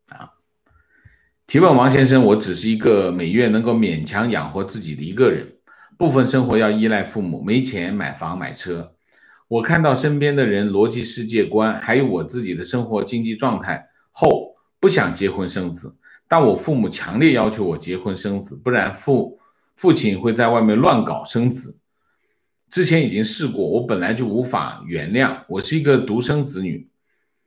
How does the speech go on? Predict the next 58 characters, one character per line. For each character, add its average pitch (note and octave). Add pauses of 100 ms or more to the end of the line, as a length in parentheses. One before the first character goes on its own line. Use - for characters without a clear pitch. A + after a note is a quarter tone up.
(360)
啊， E2
我 A2
父 F3
母 E2+
又 C#3
红 G#2
又 A2+
专， G2 (140)
而 B2+
且 A2
愚 F2
昧 C3
的 F#2+
共 A#2+
产 G#2
党 D#2
员， D2
无 G#2+
法 E2
沟 G#2+
通， G#2 (320)
我 A2
对 C#3+
他 C3
们 B2+
完 G#2+
全 B2+
没 G2+
有 F#2
爱， F2 (320)
我 C3+
想 A2
脱 C3
离 A2+
他 G2+
们， E2
但 A2+
经 C3
济 B2
上 A2+
又 A2
不 -
允 F2
许， -
我 F2
该 C3
怎 B2+
么 E2+
办？ G#2 (500)
我 D#2
的 E2
天 F2+
啊， E2
这 G#2+
是 -
天 G#2+
问 G#2
吧？ B1